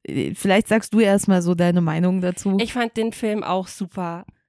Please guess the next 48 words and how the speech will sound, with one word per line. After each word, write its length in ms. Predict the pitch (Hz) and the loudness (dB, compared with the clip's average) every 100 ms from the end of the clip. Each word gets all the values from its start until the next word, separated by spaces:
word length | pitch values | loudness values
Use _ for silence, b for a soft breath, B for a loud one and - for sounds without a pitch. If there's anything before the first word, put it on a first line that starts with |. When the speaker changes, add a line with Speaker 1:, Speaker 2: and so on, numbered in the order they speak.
| _ | _
Speaker 2:
Ich 140 | 208 - | -8 -4
konnte 220 | 262 302 | 0 0
mir 80 | 302 | 0
nicht 200 | 277 - | -2 -6
so 120 | 240 | -12
viel 380 | 226 - 262 359 | -10 -6 -4 -4
drunter 300 | 339 311 285 | -4 -4 -4
vorstellen. 360 | 277 269 277 226 | -2 -4 -4 -6
Also 140 | 208 | -8
grob 260 | - 254 247 | -6 -4 -2
wusste 260 | 285 - | -4 -2
man 180 | 277 254 | -6 -4
dann 140 | 247 | -6
ja, 140 | 240 214 | -4 -6
okay, 180 | 214 220 | -6 -6
das 240 | 214 - | -8 -6
wird 160 | 226 - | -8 -6
so 100 | 190 | -8
ungefähr 320 | 220 226 214 | -6 -6 -8
passieren. 500 | 202 190 233 285 302 | -10 -10 -4 -4 -2
Und 280 | 226 220 _ | -6 -8 _
als 160 | - 214 | -8 -6
man 120 | 226 | -4
den 120 | 220 | -6
Film 180 | 214 226 | -6 -8
ge-, 100 | 208 | -8
gesehen 320 | 214 196 226 247 | -10 -8 -6 -6
hat, 120 | 220 | -6
war 120 | 202 | -6
es 60 | 214 | -6
dann 180 | 214 196 | -8 -6
so, 200 | 202 202 _ _ _ | -8 -10 _ _ _
ach, 160 | 160 | -18
so 300 | - - 214 262 | -16 -8 -6 -4
ist 180 | - | -6
das 160 | 196 - | -10 -12
umgesetzt. 600 | 190 190 185 175 175 - _ - | -10 -10 -8 -10 -10 -14 _ -12
Okay, 400 | 226 240 202 185 | -10 -6 -6 -8
verrückte 1000 | - - 220 214 208 220 - _ 214 196 | -14 -8 -6 -6 -6 -8 -8 _ -10 -6
Sache. 440 | 190 190 180 175 _ - | -8 -8 -10 -10 _ -14
Die, 180 | - | -14
die 140 | - 214 | -10 -10
Zwillinge 400 | - 233 277 294 | -6 -4 -2 -2
fand 260 | - 254 | -4 -8
ich 140 | 262 262 | -8 -10
der 160 | 226 | -12
Hammer. 280 | 233 240 277 | -8 -4 -2
Speaker 1:
Großartig. 680 | 185 - - 160 - 165 - | 0 0 -2 -4 -6 -10 -10